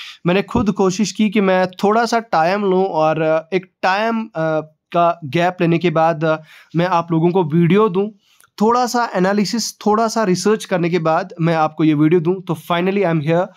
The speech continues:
तो अब आज जो है वो, अभी मैं आपके साथ यहाँ पे बहुत इंपॉर्टेंट डिस्कशन करने जा रहा हूँ आपके एग्जाम के हवाले से। देखिए, अभी आंसर की जो है वो आपकी नहीं आई थी। आंसर की आने से पहले मैंने सोचा था कि भाई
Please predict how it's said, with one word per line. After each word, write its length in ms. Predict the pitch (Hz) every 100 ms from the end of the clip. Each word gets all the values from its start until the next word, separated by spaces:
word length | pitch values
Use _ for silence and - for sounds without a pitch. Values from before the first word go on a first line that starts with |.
| - - - _
तो 160 | 175 175
अब 320 | - 214 190
आज 480 | 175 170 202 185 208 185
जो 160 | 151 165
है 80 |
वो, 120 | 165 190
अभी 320 | 170 165 214
मैं 140 | 208
आपके 360 | 196 170 170 180
साथ 240 | 185 185 185 -
यहाँ 220 | 165 165
पे 200 | 170 190 156
बहुत 340 | 165 190 214
इंपॉर्टेंट 500 | 180 170 170 175 180
डिस्कशन 380 | 165 175 165 165
करने 220 | 160 160
जा 140 | 156
रहा 100 | 156
हूँ 100 | 165
आपके 200 | 151 -
एग्जाम 400 | 160 135 135 135
के 100 | 123
हवाले 340 | 123 120 113 117
से। 180 | 123 - _ _ - - - -
देखिए, 220 | 160 196
अभी 180 | 233 226
आंसर 300 | 220 190 220
की 200 | - 208
जो 120 | 180
है 80 | 175
वो 100 | 170
आपकी 480 | 185 160 160 - 170
नहीं 400 | 143 147 151 208
आई 200 | 190 196
थी। 300 | 202 208 - 165
आंसर 300 | 170 220 214
की 280 | - 220
आने 300 | - 165 175
से 140 | 185 202
पहले 420 | - 170 180 233
मैंने 180 | 214 202
सोचा 280 | 185 180 196
था 80 |
कि 140 | 190 190
भाई 160 | 190